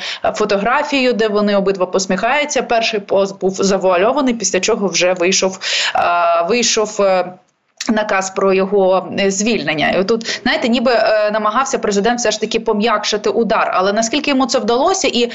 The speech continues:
які наслідки ось це звільнення може мати, е, може, можуть бути для президента?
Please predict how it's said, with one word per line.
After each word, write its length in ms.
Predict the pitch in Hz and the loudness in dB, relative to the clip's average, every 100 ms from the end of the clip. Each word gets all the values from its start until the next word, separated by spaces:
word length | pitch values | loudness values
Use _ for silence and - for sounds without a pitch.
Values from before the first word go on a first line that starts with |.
| - - | -6 -2
які 280 | 226 233 311 | -2 0 0
наслідки 600 | 320 277 233 208 196 208 | 2 0 0 -4 -2 0
ось 140 | 190 | 0
це 100 | 202 | 0
звільнення 480 | 190 220 294 233 170 | 0 0 2 2 2
може 320 | 180 202 196 | 0 0 0
мати, 360 | 185 185 175 180 185 | 2 0 0 -2 0
е, 300 | 170 175 175 | 2 4 4
може, 300 | 185 208 220 | 2 2 2
можуть 360 | 196 202 196 185 | 2 2 0 0
бути 240 | 180 190 | 0 0
для 180 | 175 175 | 0 -2
президента? 580 | 175 175 165 156 151 | -2 -2 -2 -2 -2